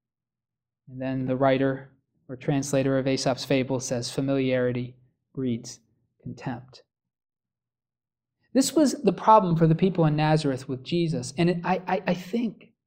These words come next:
that we in the West, it's the problem for us with Jesus. They just knew him too well. They had lived too long with him to think that there was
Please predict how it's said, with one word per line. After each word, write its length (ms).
that 160
we 180
in 80
the 80
West, 540
it's 160
the 100
problem 460
for 160
us 400
with 160
Jesus. 520
They 80
just 280
knew 240
him 160
too 180
well. 360
They 100
had 200
lived 340
too 240
long 440
with 180
him 340
to 80
think 320
that 140
there 100
was 180